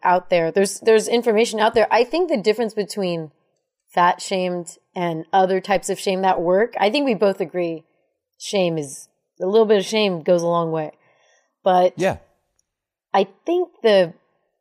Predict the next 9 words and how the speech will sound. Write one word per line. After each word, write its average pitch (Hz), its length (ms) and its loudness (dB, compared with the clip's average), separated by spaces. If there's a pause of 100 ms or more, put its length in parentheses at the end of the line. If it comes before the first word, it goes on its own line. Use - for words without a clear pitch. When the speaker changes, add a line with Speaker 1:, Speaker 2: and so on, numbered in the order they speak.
(160)
Speaker 1:
environment 180 720 0
that 175 140 -2
we 170 100 -2
live 170 180 0
in, 202 80 -2
at 254 100 -4
least 311 200 -2
in 277 80 0
America, 190 560 -2